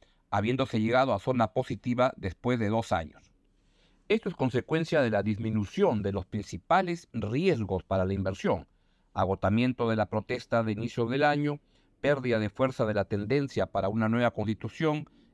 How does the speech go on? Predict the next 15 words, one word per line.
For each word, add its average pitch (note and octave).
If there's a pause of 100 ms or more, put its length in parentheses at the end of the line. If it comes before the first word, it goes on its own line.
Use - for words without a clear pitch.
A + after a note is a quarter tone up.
estabilización B2
de D#3+
la A2
relación G#2
ejecutivo-legislativo, A#2+ (320)
reducción A#2+
de D3
las A#2
precipitaciones A#2
climáticas C3+ (320)
y B2
afianzamiento A#2
relativo A#2+
del A2
gobierno. G2